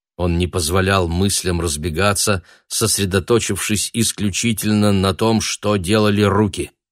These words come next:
Он тогда пришёл к финишу, на десять ярдов опередив Блэквуда, и почувствовал, что выдержит любое напряжение и любую нагрузку. Вот только не мог никак усидеть за столом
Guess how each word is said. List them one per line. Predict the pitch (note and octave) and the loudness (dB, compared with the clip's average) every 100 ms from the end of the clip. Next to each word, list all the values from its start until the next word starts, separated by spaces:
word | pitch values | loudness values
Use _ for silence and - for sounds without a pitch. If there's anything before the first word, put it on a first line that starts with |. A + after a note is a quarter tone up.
| _ _ - | _ _ -4
Он | F2+ D#2 | -2 0
тогда | E2+ D#2 F2+ | -2 0 0
пришёл | D2+ D#2+ - - D#2+ | 0 -4 -2 -2 -4
к | |
финишу, | - G2 G2 F2 - - _ - _ - | -6 -4 -2 -2 -4 -8 _ -20 _ -4
на | F2 | -4
десять | D2+ A2 G#2+ G#2 E2 | 0 0 0 -2 -4
ярдов | D2+ D2+ A2 G#2+ F#2+ F2+ - - | -6 0 4 4 4 0 -2 -4
опередив | G2+ G2 F#2 E2+ F#2 - | -2 -2 -2 0 -2 -4
Блэквуда, | C#2+ E2 F#2+ G2+ - F2+ D2 - _ _ _ | -6 -2 0 0 0 -4 -6 -10 _ _ _
и | - | -6
почувствовал, | E2+ F#2 D#2 - A#2+ A2 - G#2+ G2+ G#2 | -2 -2 -2 -2 0 0 0 2 4 4
что | F#2 - G2+ | 2 -2 0
выдержит | F#2+ G#2+ G#2 E2 G2+ E2+ | 2 4 2 2 -2 -2
любое | E2+ G2 E2+ D#2 A2 G2 | -2 -2 0 4 4 4
напряжение | F#2 E2 F2 D#2+ G2+ G#2+ G2+ F#2 E2+ _ _ _ - | 2 0 -2 -2 2 2 2 0 -4 _ _ _ -2
и | A#2 | 2
любую | G#2+ F2 F#2+ F2+ | 2 2 2 2
нагрузку. | E2+ D2+ E2 - - - _ _ _ _ _ _ _ _ _ - | 2 -2 -4 -6 -10 -20 _ _ _ _ _ _ _ _ _ -10
Вот | E2 - | -10 -8
только | - D#2 D2 | -8 -8 -6
не | E2+ | -4
мог | D#2+ D2+ F#2+ F2+ | -2 -2 -4 -4
никак | E2 F2+ E2+ D2+ | -6 -4 -4 -4
усидеть | - E2+ F2 D#2+ | -4 -4 -4 -2
за | - D2+ | -2 -4
столом | - C#2 D#2+ G2 E2 | -4 -4 -2 -2 -2